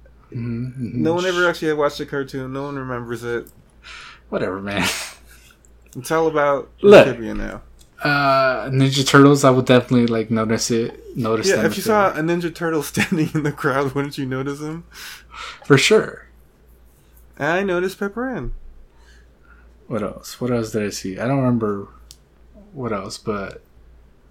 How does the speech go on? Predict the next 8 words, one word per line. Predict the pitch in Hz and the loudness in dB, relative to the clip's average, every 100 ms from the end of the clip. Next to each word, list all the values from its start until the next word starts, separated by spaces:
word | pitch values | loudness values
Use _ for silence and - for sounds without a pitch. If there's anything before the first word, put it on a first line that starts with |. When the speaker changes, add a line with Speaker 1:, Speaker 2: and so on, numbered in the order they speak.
| - - _ _ - | -20 -20 _ _ -12
Speaker 1:
I'm | 135 | -8
sure | - 156 | -2 0
there's | 123 110 | 0 -2
other | 107 101 110 | -6 -6 -10
things. | 107 101 123 - - - - - _ _ _ - - | -10 -10 -10 -12 -16 -16 -18 -20 _ _ _ -20 -16
Speaker 2:
Yeah, | 131 117 - - - | -12 -12 -12 -20 -12
you | 135 | -10
know, | 143 135 | -10 -10